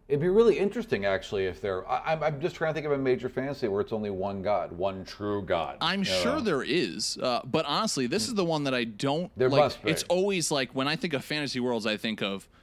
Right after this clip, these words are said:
Speaker 2: there's, there's this number of gods that works in the world together,
Speaker 1: Yeah.
Speaker 2: or, or it's some other
Speaker 1: Yeah.
Speaker 2: for-, format that they, the world is created. There's not a lot of fantasy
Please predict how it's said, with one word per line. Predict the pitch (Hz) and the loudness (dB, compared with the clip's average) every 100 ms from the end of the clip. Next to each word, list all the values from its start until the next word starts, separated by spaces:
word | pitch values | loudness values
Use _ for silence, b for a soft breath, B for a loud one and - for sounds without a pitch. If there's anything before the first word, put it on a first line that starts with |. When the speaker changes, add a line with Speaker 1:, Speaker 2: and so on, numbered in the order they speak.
| b b - | b b -10
Speaker 2:
there's, | 120 110 101 - - | -4 -4 -4 -10 -8
there's | 120 107 | -4 -4
this | 104 95 - b b _ | -6 -8 -10 b b _
number | - 135 151 165 160 147 113 | -10 -4 0 2 2 0 -2
of | 95 | -4
gods | 98 90 - - | -8 -8 -10 -10
that | - 107 | -6 -4
works | 110 107 - | -4 -6 -6
in | |
the | 110 | -6
world | 101 101 95 | -4 -6 -6
together, | - 98 117 110 98 92 b b - | -8 0 4 4 2 -4 b b 0
Speaker 1:
Yeah. | |
Speaker 2:
or, | 170 160 165 | 2 0 0
or | 175 160 | 0 0
it's | - | 0
some | 175 147 | -2 0
other | 131 117 135 | 2 4 2
Speaker 1:
Yeah. | 123 | 0
Speaker 2:
for-, | - - 139 139 - | -8 -6 -2 -2 -4
format | - - 151 185 117 104 - | -14 -4 -2 0 0 -2 -4
that | 110 | -4
they, | 117 107 - B - | 0 0 -2 B -2
the | |
world | 127 135 117 | 0 0 -2
is | |
created. | - 143 127 | -2 -2 -2
There's | 123 135 | -2 -2
not | 226 349 | 0 0
a | 302 | 0
lot | 226 214 | 2 0
of | - | -4
fantasy | - 165 196 180 - 135 117 | -4 -2 -2 -2 -2 0 -2